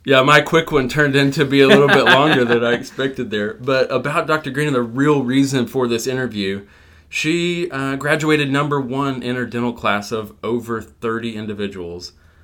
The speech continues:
Speaker 1: Uh, she possesses multiple awards and honors, and she is recognized as a successful and philanthropic female business owner, and is consistently voted by her dental peers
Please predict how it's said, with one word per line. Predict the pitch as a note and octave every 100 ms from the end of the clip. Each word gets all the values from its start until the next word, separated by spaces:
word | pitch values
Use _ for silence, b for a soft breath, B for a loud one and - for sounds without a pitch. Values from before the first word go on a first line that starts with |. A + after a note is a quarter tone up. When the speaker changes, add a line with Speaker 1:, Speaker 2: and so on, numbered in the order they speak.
| b -
Speaker 1:
Uh, | G#2 G#2+
she | - C3+
possesses | C3+ A#2+ B2 A#2+ B2+ A#2 G#2+
multiple | A#2 B2 B2+ B2 B2+ B2 A#2+
awards | G#2+ A2 D#3 D#3+ D#3+ D3+ C#3 -
and | G2+ G2
honors, | B2 C3+ C#3 C#3 C#3 - _
and | A2+ G#2+ G#2
she | G#2 A#2+
is | G#2
recognized | A2+ A2+ A#2 A2+ G#2+ G#2 G#2
as | G2+
a | G2+
successful | - G2 - A#2+ - C3 B2 A2+
and | G2+ G2+
philanthropic | B2 A#2 A2 A2 G#2+ A2+ G#2 -
female | - B2 A#2+ A2
business | G2 A2+ A#2 A2+ G2+ -
owner, | G2+ A#2 G2+ F2+ F2+ b b b b b b b _ -
and | A#2 A#2
is | A2+
consistently | - G#2+ - C3 C3 B2+ A#2+ A2+
voted | A2+ A#2 A#2
by | A2 G#2
her | G#2 - A2+
dental | A2 A2+ A#2+ A#2+
peers | G#2 A#2 A#2+ C#3 D3+